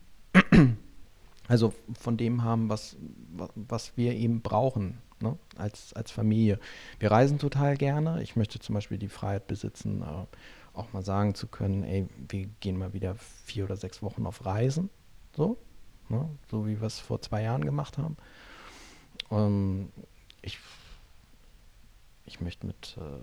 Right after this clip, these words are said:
Freunden, ähm, Dinge unternehmen können, ja, ähm, mir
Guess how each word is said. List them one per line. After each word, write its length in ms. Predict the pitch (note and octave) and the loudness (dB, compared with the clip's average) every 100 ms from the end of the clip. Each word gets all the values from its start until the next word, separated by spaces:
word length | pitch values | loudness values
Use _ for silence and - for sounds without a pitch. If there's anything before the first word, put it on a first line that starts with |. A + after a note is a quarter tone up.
| D2+ | -14
Freunden, 680 | - - G#2 B2 A2+ G#2+ A#2 - - - - | -6 0 2 2 0 -2 -4 -10 -20 -20 -12
ähm, 460 | A2+ G2+ F#2+ F2+ F#2+ | -6 -4 -4 -6 0
Dinge 220 | A2 C3 | 2 4
unternehmen 580 | C#3+ B2 B2+ B2+ C3+ C3+ | 2 0 2 2 2 0
können, 400 | - C3 C3+ C#3 | 0 0 0 0
ja, 340 | A2+ G#2 C3 - | 0 0 -2 -6
ähm, 440 | A#2 G#2 G#2 G2+ G#2+ - - - - - | -6 -4 -2 -4 -8 -16 -20 -20 -20 -10
mir 480 | G2+ G2+ G2+ G2 G#2 | -2 2 4 2 0